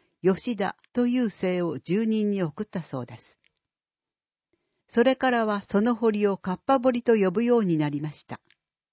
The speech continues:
カッパから吉田の姓をもらった家は、二十代以上も続いているのだから、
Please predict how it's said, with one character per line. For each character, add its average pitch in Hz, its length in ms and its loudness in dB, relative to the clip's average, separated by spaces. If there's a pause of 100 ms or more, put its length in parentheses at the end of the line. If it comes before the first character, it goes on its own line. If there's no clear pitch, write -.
(520)
カ 226 100 2
ッ 214 60 0 (100)
パ 233 140 -2
か 208 160 2
ら 190 120 2
吉 180 300 -2
田 254 140 6
の 240 160 2
姓 254 300 4
を 208 100 4
も 175 160 2
ら 208 100 2
っ - 160 -14
た 190 80 2
家 180 300 2
は、 156 180 -4 (240)
二 196 220 4
十 262 240 4
代 226 340 4
以 226 60 -2
上 240 200 4
も 220 140 2
続 190 300 0
い 202 80 -2
て 208 180 0
い 202 80 2
る 202 120 2
の 185 120 2
だ 156 100 0
か 156 160 -6
ら、 151 140 -8